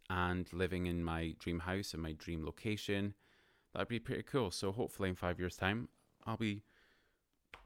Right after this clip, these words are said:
ticking all those boxes. Next, we've got, no, <laughs> number forty-one. How many pairs of shoes do you own? <sighs> Well, I've got a lot of white shoes,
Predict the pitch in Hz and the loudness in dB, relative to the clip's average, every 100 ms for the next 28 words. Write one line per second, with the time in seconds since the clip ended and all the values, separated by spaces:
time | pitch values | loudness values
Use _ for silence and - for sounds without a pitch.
0 | - 127 120 117 113 113 - 151 - 160 | -2 2 6 6 6 4 6 4 4 0
1 | 92 - _ _ - - - - _ _ | 0 -4 _ _ -20 -20 -20 -20 _ _
2 | _ - - 135 147 - - 120 - 101 | _ -8 0 4 4 2 -2 2 6 8
3 | 92 - - - - 117 120 107 117 - | 8 4 -4 -20 -2 6 6 6 2 0
4 | - - - - - 107 120 - 107 98 | -4 -8 -10 -6 2 8 8 8 8 8
5 | - 90 85 92 98 - - - - - | 4 0 0 -2 -4 -12 -20 -18 -18 -4
6 | - 107 113 - - 104 90 87 - 87 | 4 6 6 4 6 6 4 0 2 4
7 | 82 76 87 82 78 85 76 67 - - | 2 0 -2 0 2 2 0 -4 -12 -20
8 | - _ _ _ _ _ - - - - | -20 _ _ _ _ _ -14 -12 -12 -14
9 | - - 82 - - _ _ _ _ _ | -10 -2 0 0 -6 _ _ _ _ _
10 | _ _ _ _ _ - - - - 92 | _ _ _ _ _ -20 -4 0 4 4
11 | 95 98 98 - 95 92 82 87 90 - | 6 4 4 0 -8 -6 0 0 0 -4
12 | - - - 92 71 - - | -10 -6 -4 -4 -4 -8 -10